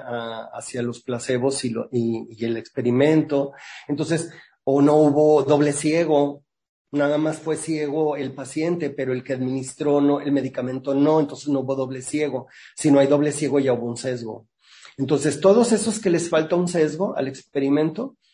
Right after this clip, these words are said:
se llaman cuasi experimentos. Cuando están controlados todos los sesgos y es un estudio, es un estudio, perdón, clínico aleatorizado, doble ciego, etcétera, con todas las, con todos los cuidados y protecciones de, del, del trabajo,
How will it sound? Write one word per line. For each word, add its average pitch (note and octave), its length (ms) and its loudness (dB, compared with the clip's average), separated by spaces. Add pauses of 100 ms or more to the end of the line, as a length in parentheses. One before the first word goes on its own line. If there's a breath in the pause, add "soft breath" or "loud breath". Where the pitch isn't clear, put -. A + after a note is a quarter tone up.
(140)
se - 100 -8
llaman C3+ 280 0
cuasi C#3 320 2
experimentos. C3 640 -10 (1040 soft breath)
Cuando D#3 280 4
están F3+ 380 2
controlados F#3+ 680 2
todos F#3 240 4
los G3 200 -2
sesgos E3+ 480 -4
y C3+ 140 -4
es D3+ 140 0
un F#3+ 120 6
estudio, G3 600 4 (160 loud breath)
es - 160 -6
un F#3 100 4
estudio, F#3 380 4
perdón, D3+ 300 0
clínico F3 400 0
aleatorizado, D3 760 -2
doble D3+ 280 -2
ciego, D3 420 -4
etcétera, D3+ 420 -8
con C3+ 160 -8
todas C#3+ 240 -2
las, D#3+ 360 -8 (380 soft breath)
con C3+ 220 0
todos D#3+ 200 4
los F3 160 0
cuidados D3+ 420 2
y F3+ 40 2
protecciones C#3+ 640 -2
de, C#3 140 2
del, B2+ 440 -6
del A#2+ 200 -6
trabajo, D3+ 640 2